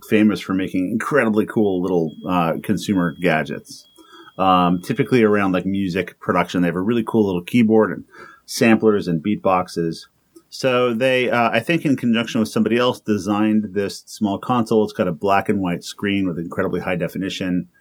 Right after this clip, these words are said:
It's about the size of, like, a, a Nintendo, uh, the Game Boy Advance, um, but thinner.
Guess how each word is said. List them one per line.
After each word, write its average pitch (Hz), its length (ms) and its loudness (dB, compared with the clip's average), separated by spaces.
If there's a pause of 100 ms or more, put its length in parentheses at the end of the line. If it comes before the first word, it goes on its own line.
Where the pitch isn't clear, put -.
(200)
It's - 160 -6
about 143 260 2
the 120 80 0
size 117 640 2
of, 92 320 -2
like, 98 240 -2
a, 92 300 -4
a 95 120 -6
Nintendo, 95 840 0 (560)
uh, 87 420 2
the 101 200 -4
Game 110 300 6
Boy 104 200 4
Advance, 92 760 -4
um, 87 380 0
but 87 220 -4
thinner. 92 640 -2